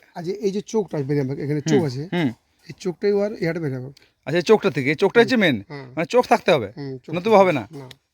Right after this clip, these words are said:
Speaker 2: আচ্ছা, বন্ধুরা, অবশ্যই চ্যানেলটি আপনারা, আহ, সাবস্ক্রাইব করুন এবং দেখুন ভিডিওগুলো, তাহলে দেখতে, পুরো শিখতে পারবেন যে আমি কিন্তু প্রত্যেকটা বিষয় কিন্তু চ্যানেলে ধীরে ধীরে দিতে থাকবো। আপনারা দেখুন আজকে শেষ পর্যন্ত ভিডিওটি,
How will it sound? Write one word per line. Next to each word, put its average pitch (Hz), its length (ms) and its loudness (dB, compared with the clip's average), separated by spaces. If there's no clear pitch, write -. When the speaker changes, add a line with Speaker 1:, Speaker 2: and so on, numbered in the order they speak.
Speaker 2:
আচ্ছা, 120 380 -10
বন্ধুরা, 220 260 6
অবশ্যই 226 280 4
চ্যানেলটি 220 500 0
আপনারা, 208 360 4
আহ, 196 80 0
সাবস্ক্রাইব 202 380 0
করুন 233 260 2
এবং 175 260 0
দেখুন 175 260 2
ভিডিওগুলো, 208 440 4
তাহলে 185 240 2
দেখতে, 175 260 -6
পুরো 190 280 -2
শিখতে 190 240 -4
পারবেন 196 320 0
যে 190 60 2
আমি 196 180 2
কিন্তু 214 220 -2
প্রত্যেকটা 214 400 -2
বিষয় 208 280 -2
কিন্তু 202 220 -4
চ্যানেলে 190 280 0
ধীরে 165 160 2
ধীরে 196 140 4
দিতে 170 220 -6
থাকবো। 185 260 0
আপনারা 185 300 2
দেখুন 185 280 0
আজকে 190 260 0
শেষ 196 200 -2
পর্যন্ত 214 200 -2
ভিডিওটি, 180 380 2